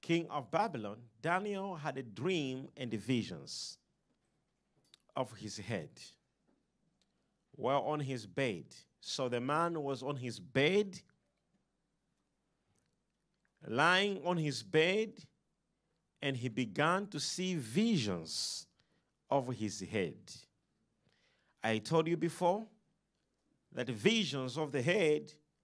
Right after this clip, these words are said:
are known as Hazon. These are absolute images,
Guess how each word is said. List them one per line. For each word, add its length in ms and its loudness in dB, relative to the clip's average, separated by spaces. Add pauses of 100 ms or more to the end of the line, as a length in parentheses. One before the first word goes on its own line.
(520)
are 100 4
known 380 0
as 260 -2
Hazon. 580 -2 (1500)
These 460 2
are 440 2 (340)
absolute 720 0 (120)
images, 800 2